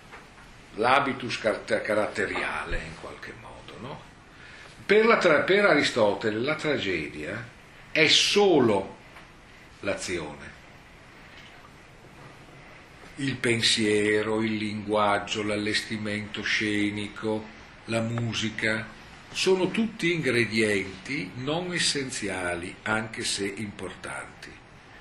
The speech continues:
L'essenza è l'evento, le cose che si fanno, gli atti. E l'autore della tragedia è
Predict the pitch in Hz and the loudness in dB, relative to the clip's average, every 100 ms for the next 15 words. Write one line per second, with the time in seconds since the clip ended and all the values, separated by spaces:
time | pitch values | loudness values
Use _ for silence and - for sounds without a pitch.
0 | - - - 123 120 - 165 175 214 190 | -20 -16 -2 2 4 4 4 2 0 -4
1 | 190 214 - - - 151 - - - - | -8 -10 -14 -12 -4 -2 -2 -10 -20 -20
2 | - - - - - - 117 151 151 139 | -20 -20 -20 -20 -20 -12 -2 2 4 4
3 | 143 104 - 87 80 - - - - 117 | 2 2 -4 -12 -12 -16 -20 -20 -10 -4
4 | 120 151 160 160 165 147 123 123 - 120 | -2 0 -2 -2 -2 -2 -4 -4 -4 -2
5 | 101 85 76 - - - - - - - | -4 -6 -12 -16 -20 -20 -20 -20 -20 -20
6 | - - - - 110 139 131 - - 78 | -20 -20 -20 -12 0 4 4 2 -8 -12
7 | - - - - - - - - - - | -14 -20 -20 -20 -20 -20 -20 -20 -20 -20
8 | - - - - - - - - - - | -20 -20 -20 -20 -20 -20 -20 -20 -20 -20
9 | - - - - 170 - - - - - | -20 -20 -6 4 4 4 -4 -18 -20 -20
10 | - - - - 143 156 151 165 135 113 | -20 -20 -14 0 4 4 6 4 6 4
11 | 101 87 - 135 104 95 120 117 110 156 | 2 0 2 2 2 0 0 0 4 4
12 | 185 190 196 180 - 131 110 | 4 2 2 2 2 2 2